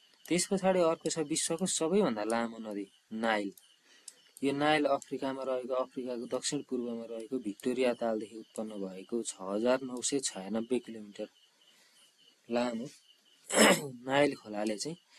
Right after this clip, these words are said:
यहाँदेखि यो यत्रो लामो मरुभूमि पार गरेर यो चाहिँ भूमध्य सागरमा गएर खस्दाखेरि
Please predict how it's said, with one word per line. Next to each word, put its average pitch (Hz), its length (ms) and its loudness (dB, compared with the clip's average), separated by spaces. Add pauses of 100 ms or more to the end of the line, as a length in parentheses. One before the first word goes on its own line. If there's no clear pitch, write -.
(360)
यहाँदेखि 190 720 4 (120)
यो 170 200 -4
यत्रो 165 480 -4
लामो 135 440 0 (1200)
मरुभूमि 120 560 -2
पार 123 260 0
गरेर 117 340 -8
यो 113 220 -6
चाहिँ 123 260 -6 (560)
भूमध्य 107 340 -2
सागरमा 117 480 0
गएर 107 260 -2
खस्दाखेरि 101 600 -4